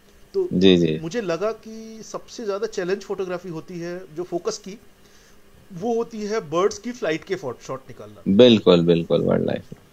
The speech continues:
Speaker 1: और bird को sky पर जब वो फ्लाइट कर रहे हो, बैकग्राउंड
Speaker 2: हाँ,
Speaker 1: में
Speaker 2: हाँ।
Speaker 1: कुछ भी ना हो, सिर्फ वो bird हो,
Speaker 2: हम्म, हम्म, हम्म।
Speaker 1: तब इतना precisely focus कर लेता है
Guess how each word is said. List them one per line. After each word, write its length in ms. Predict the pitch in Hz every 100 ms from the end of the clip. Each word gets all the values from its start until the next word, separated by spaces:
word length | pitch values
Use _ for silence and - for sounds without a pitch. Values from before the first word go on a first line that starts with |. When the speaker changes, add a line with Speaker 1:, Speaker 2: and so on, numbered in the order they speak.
| _ 139
Speaker 1:
और 380 | 131 127 127 - - - -
bird 460 | 131 135 185 226 -
को 540 | - - 254 269 302 - - - - - - _ -
sky 380 | - - 226 285
पर 160 | 285
जब 160 | 226 240
वो 80 | 262
फ्लाइट 400 | - 202 254 -
कर 220 | 220 220
रहे 220 | 226 190
हो, 140 | 160 110 - _ - 127 -
बैकग्राउंड 360 | 180 180 208
Speaker 2:
हाँ, 80 | 202
Speaker 1:
में 60 | 180
Speaker 2:
हाँ। 120 | 165
Speaker 1:
कुछ 220 | 226 -
भी 180 | 175 262
ना 100 | 220
हो, 260 | 160 117 101 _ _ - -
सिर्फ 300 | - 262 247
वो 100 | 262
bird 320 | 170 180 196
हो, 160 | 156 117 - _ _ _ - _ 104
Speaker 2:
हम्म, 140 | 107
हम्म, 180 | 95 85
हम्म। 120 | 85
Speaker 1:
तब 420 | - 302 311 285 -
इतना 300 | 208 - 269
precisely 540 | 285 220 190 220 208 254
focus 340 | 233 190 -
कर 220 | - 190
लेता 240 | 190 170 151
है 160 | 147